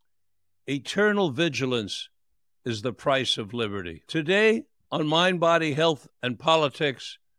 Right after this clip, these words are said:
we have the privilege of having with us Jessica Fern,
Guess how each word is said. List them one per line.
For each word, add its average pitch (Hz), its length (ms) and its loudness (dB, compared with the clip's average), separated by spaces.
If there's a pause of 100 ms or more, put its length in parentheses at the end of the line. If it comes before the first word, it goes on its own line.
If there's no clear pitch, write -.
(420)
we 156 180 -2
have 180 240 2
the 156 80 -2
privilege 143 640 0
of 123 100 -4
having 165 360 2
with 151 180 2
us 143 320 -2 (520)
Jessica 175 720 0 (300)
Fern, 147 600 2